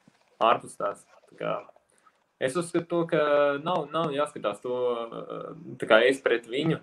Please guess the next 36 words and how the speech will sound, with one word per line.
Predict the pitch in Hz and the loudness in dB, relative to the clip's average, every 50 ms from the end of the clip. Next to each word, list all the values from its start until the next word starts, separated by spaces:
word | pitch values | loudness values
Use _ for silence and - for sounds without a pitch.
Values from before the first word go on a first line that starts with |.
| - | -8
Mēs | - 117 120 - 123 | -8 -8 -6 -6 -4
arī | 127 123 | -4 -2
varam, | 123 123 123 123 120 120 | -2 -2 -4 -4 -6 -8
es | 113 113 | -6 -6
domāju, | 127 127 123 117 113 - | -4 -2 -2 -2 0 2
kopā | 131 143 - 120 110 | 0 2 4 4 4
abi | 104 98 95 | 4 2 -2
divi | 101 95 92 | -8 -16 -14
spēlēt. | - - 110 107 104 104 101 98 - | -8 -2 0 2 2 0 -2 -8 -12
Tā | 107 104 | -12 -6
kā | 110 107 | -4 -4
tur | - - 113 | -4 -4 -8
nevarētu | 117 117 113 110 107 104 104 - | -8 -6 -2 -2 0 -2 -2 -4
būt | 113 110 117 | -10 -16 -6
nekāda | 110 110 110 110 | -2 -2 -2 -2
problēma. | - 110 117 117 117 104 92 82 82 _ _ _ _ _ _ _ _ _ | -2 -6 -6 -4 -4 -4 -6 -6 -10 _ _ _ _ _ _ _ _ _
Ja, | - 104 | -4 -2
ja, | 98 98 104 101 101 | -2 0 0 0 0
ja | 104 104 | -2 -2
treneris | - 110 113 113 113 104 - - - | -2 -4 -4 -2 -2 -4 -6 -4 -2
redz, | 110 113 117 117 117 117 | -2 -2 -2 -2 -4 -4
ā, | 113 110 104 104 101 101 101 - _ _ _ _ _ _ _ _ | -2 -2 0 0 -2 -4 -8 -10 _ _ _ _ _ _ _ _
nu, | - 139 | -2 0
ja | 127 120 - 143 | 2 4 2 2
atrod | 135 135 113 110 | 2 0 -4 -2
kāds | - - 101 - 113 | -2 -2 -4 -4 -6
zīmējums, | 117 127 139 139 127 120 117 113 113 - | -8 -6 -4 -4 -4 -4 -6 -8 -12 -10
tad, | - 120 120 117 113 | -8 -8 -8 -6 -2
ā, | 117 113 113 113 113 113 113 113 113 - - _ _ _ | 2 2 4 4 4 2 0 -2 -4 -10 -20 _ _ _
ka | - - 113 | -2 0 2
var | 107 107 107 | 4 4 4
visus | 107 117 120 - - - | 2 -2 -8 -10 -4 0
labākos | 123 120 127 135 123 - 123 123 - | 0 2 4 2 2 0 -2 -6 -2
salikt | - 131 127 127 - | -2 -2 -2 -2 -2
laukumā, | 127 127 127 127 - 117 110 110 107 | -4 -4 -4 -4 -4 -4 -4 -2 0
vai, | 107 107 107 | 0 0 -2